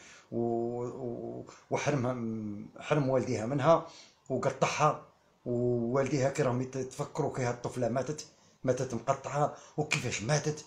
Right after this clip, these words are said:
وكيفاش حست بالموت. حرام عليكم، حرام، حرام. هذا اللي دارها ما تهناش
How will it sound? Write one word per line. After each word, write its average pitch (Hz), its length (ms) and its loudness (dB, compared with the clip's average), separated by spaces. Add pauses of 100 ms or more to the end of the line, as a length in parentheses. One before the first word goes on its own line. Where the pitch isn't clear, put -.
(200)
وكيفاش 139 340 -4
حست - 360 2
بالموت. 147 500 2 (400)
حرام 107 480 -2
عليكم، 87 360 -8
حرام، 107 360 0 (240)
حرام. 156 300 8
هذا 143 160 6
اللي 139 160 6
دارها 143 460 6
ما 175 100 6
تهناش 110 760 0